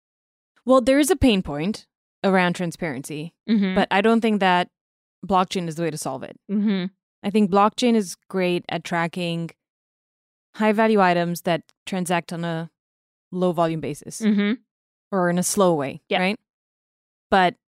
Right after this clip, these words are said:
Speaker 1: most advertising transacts very fast
Speaker 2: Correct.
Speaker 1: at a really low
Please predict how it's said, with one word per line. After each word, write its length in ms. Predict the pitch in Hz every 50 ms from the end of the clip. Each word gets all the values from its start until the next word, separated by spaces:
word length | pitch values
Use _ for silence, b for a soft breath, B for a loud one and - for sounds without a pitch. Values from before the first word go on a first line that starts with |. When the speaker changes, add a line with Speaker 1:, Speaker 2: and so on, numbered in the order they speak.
| _ -
Speaker 1:
most 380 | 208 208 220 233 233 226 -
advertising 640 | 220 185 175 165 175 170 175 170 170 151 170 170 170
transacts 840 | - 175 165 165 165 160 165 156 151 156 147 - - - - - - _ _ _ _ _ _ -
very 300 | 180 175 202 185 175 170
fast 420 | - - 170 139 139 147 143 -
Speaker 2:
Correct. 340 | 247 214 165 - - _ _ _ _ _ _ _ _ _
Speaker 1:
at 120 | - 185 180
a 60 | 180
really 240 | 165 185 180 170 170
low 360 | 165 160 156 160 143 - -